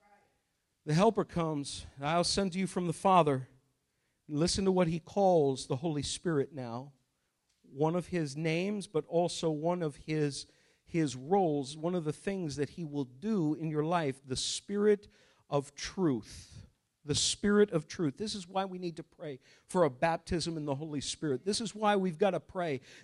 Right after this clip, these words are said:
"God, fill me with the power of the Holy Spirit so I can know the truth." He is the Spirit of truth who proceeds out from the Father. He will bear witness about me.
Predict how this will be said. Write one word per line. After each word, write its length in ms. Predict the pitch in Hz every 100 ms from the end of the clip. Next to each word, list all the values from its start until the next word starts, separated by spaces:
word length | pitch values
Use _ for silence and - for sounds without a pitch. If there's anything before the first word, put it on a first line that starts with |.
| -
"God, 260 | 196 170
fill 420 | - - - 220 180
me 140 | 147
with 200 | 147 156
the 80 | 160
power 500 | - - 208 190 170
of 60 |
the 100 | 151
Holy 300 | 151 190 165
Spirit 360 | 135 - 180 147
so 160 | - -
I 240 | 175 214
can 340 | 220 170 165 170
know 460 | 190 208 214 214 214 - _
the 100 | 185
truth." 440 | 185 - 208 156 156
He 180 | 208
is 160 | 196 151
the 120 | 160
Spirit 400 | - - 233 240
of 100 | 214
truth 300 | - 196 147 - - -
who 80 | 185
proceeds 600 | 160 143 - 247 254 220
out 220 | 214 208
from 180 | 208 190
the 80 | 175
Father. 420 | - 165 151 131 - _
He 120 | 190
will 140 | 175 156
bear 240 | 160 165
witness 400 | 170 196 175 -
about 340 | 165 180 175
me. 240 | 147 135